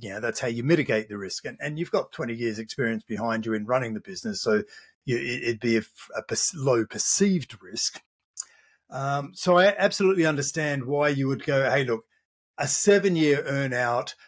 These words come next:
um, you know, once you've already made the, the mindset shift,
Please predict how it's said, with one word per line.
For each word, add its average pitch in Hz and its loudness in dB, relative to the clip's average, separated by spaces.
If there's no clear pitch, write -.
um, 113 -4
you 139 -6
know, 123 -2
once 156 0
you've 156 2
already 139 4
made 131 2
the, 127 0
the 123 -4
mindset 127 -2
shift, - -4